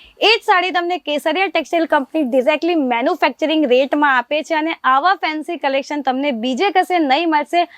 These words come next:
આ રેટમાં. તો તમને પણ આવા ફેન્સી અને ટ્રેન્ડિંગ કલેક્શન જોઈએ છે સાડીઝમાં, તો આવી જાઓ કેસરિયા ટેક્સટાઇલ કંપની, જ્યાં તમને એકથી વધીને એક ફેન્ટાસ્ટિક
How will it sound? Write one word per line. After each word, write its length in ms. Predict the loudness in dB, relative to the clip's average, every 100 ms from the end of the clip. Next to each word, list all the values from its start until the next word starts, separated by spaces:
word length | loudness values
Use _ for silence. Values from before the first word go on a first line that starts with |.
| -20 _ 2
આ 240 | 4 4
રેટમાં. 440 | 2 0 0 0 0
તો 100 | 2
તમને 320 | 2 2 0
પણ 180 | 0 2
આવા 180 | 2 0
ફેન્સી 460 | -2 -2 -2 -4
અને 180 | -2 -2
ટ્રેન્ડિંગ 480 | -2 -4 -2 -4 0
કલેક્શન 500 | 0 0 -4 -4 -2
જોઈએ 280 | 0 -2 -2
છે 140 | -4
સાડીઝમાં, 600 | 0 0 0 -2 -2 -2 -2 -20 _ 2
તો 60 |
આવી 200 | 4 4
જાઓ 140 | 0 -2
કેસરિયા 440 | -4 -4 -2 -2
ટેક્સટાઇલ 400 | -2 -4 0 -2
કંપની, 420 | 0 -2 0 -2
જ્યાં 280 | 0 0 0
તમને 320 | 0 0 -2 -4
એકથી 360 | -4 -4 -2 -2
વધીને 320 | 0 0 -2
એક 80 | -2 0
ફેન્ટાસ્ટિક 640 | 0 2 0 0 -2 -10